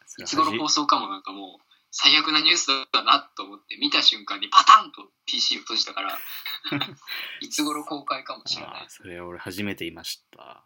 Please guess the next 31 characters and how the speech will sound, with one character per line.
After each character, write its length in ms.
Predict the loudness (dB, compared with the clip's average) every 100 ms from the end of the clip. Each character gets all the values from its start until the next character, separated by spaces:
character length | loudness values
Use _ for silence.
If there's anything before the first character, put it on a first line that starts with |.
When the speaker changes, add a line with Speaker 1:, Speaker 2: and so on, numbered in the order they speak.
| -20
Speaker 1:
そ 400 | -18 -14 -12 -12
う 20 |
な 140 | -14 -12
ん 60 |
だ。 100 | -8 0
Speaker 2:
え？ 200 | 0 0 -10 _ _ _ _ _ _ -6
Speaker 1:
初 160 | -2
め 80 | -2
て 80 | -4
知 100 | -14
っ 40 |
た、 120 | -16
そ 100 | -16
れ。 80 | -12
Speaker 2:
知 60 | -12 -14 -20 _ _ _ -12
り 60 | -6
ま 100 | -6
し 100 | -6
た、 60 |
初 180 | -12 -18
め 100 | -18
て。 200 | _ -20 _ _ _ _ _ _
Speaker 1:
恐 260 | -16 -14 -12
ろ 120 | -10
し 220 | -6 -6
い 20 |
話 360 | -8 -14 -18 -20
だ 80 | -20
ね。 60 | _ _ _ _ _ _ _ _ _
Speaker 2:
う 100 |
ん。 20 | -14